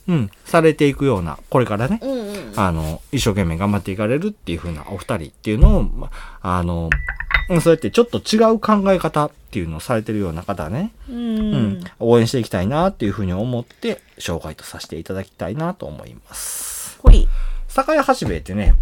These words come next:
Speaker 1: 結構やっぱりさっきも言ってた通り、三重県の方では、
Speaker 2: うん。
Speaker 1: あの、有名で見るお酒なんだよね。
Speaker 2: そうやね。
Speaker 1: うん。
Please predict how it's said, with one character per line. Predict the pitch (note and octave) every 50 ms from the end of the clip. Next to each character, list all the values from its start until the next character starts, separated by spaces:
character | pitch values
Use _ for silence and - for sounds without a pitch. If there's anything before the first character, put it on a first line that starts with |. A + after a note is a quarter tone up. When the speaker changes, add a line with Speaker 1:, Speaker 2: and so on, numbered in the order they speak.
| - - - -
Speaker 1:
結 | - D4 D#4 - -
構 | - G2 F#2+ F#2
や | F#2 F#2
っ | -
ぱ | - -
り | -
さ | - A#2+
っ | A2
き | - B2
も | G#2
言 | G2
っ | G2
て | G#2+
た | F#2+ E2+ F#2+ E2+
通 | D#2+
り、 | D2+ D#2+ E2+ G2+
三 | C3 D3+ F#3+ A3
重 | A#3+ A3+
県 | - C#3 G#2 F2+ F2 E2 D#2+ D#2+ E2 E2+ F#2+
の | F#2+
方 | - - A2+ F#2 F2+
で | F2+ G#2+
は、 | D3 F3 D#3 F#2+ E2 - - -
Speaker 2:
う | - C4
ん。 | B3+ A#3 G3 - - - - - - - - - - - - -
Speaker 1:
あ | C#3 B2 A2 G2
の、 | F#2 F2 E2 E2 E2+
有 | B2+ C#3 D3+ D3
名 | C#3 C#3 B2+ A#2+
で | A#2 A#2 - - - - _ _ _ _ _ _ _ _ -
見 | D3+ D3 D3 C#3
る | C3 C3 B2+ B2+ A#2 - - - - - - _ - - - - _ - - - _ _ - - - - - - -
お | A2+
酒 | G#2 A#2 G2+ A2+
な | G2+ D#2
ん | D2+
だ | D2
よ | D2+ F#2+
ね。 | C#3 F#3+ A3 - - _ _ - -
Speaker 2:
そ | - - A#3+ - - - -
う | - -
や | -
ね。 | D3+
Speaker 1:
う |
ん。 | C3+ A#2+ A2 G#2 F2+ F2 E2+